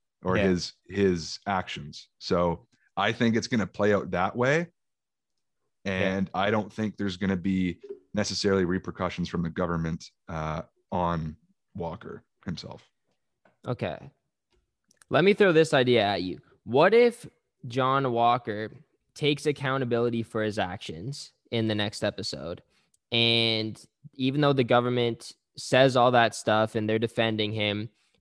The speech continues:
Speaker 2: but John Walker sees what he's done, um, sees how much, um,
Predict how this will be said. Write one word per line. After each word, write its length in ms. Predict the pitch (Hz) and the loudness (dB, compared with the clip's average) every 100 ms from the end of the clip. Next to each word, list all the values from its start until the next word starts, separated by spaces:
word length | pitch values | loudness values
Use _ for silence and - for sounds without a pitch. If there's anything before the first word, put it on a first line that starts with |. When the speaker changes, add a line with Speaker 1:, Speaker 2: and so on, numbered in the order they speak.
| - | 0
Speaker 2:
but 160 | 117 | 0
John 340 | 113 127 131 123 | 4 4 4 4
Walker 680 | 120 120 - 117 110 110 - _ _ _ | 4 4 4 2 4 2 0 _ _ _
sees 360 | - - 123 123 | -10 0 0 2
what 160 | 127 127 | 2 2
he's 160 | 117 | 0
done, 440 | 110 101 95 101 131 _ _ _ _ - | 0 0 0 -8 -14 _ _ _ _ -4
um, 480 | 101 98 98 101 90 | 0 2 0 -4 -8
sees 460 | - 123 131 123 | -4 0 0 0
how 200 | - 120 | 2 4
much, 520 | 120 117 117 - - 101 | 4 0 -2 -4 -10 -4
um, 600 | 107 101 98 98 95 | -2 0 -2 -4 -8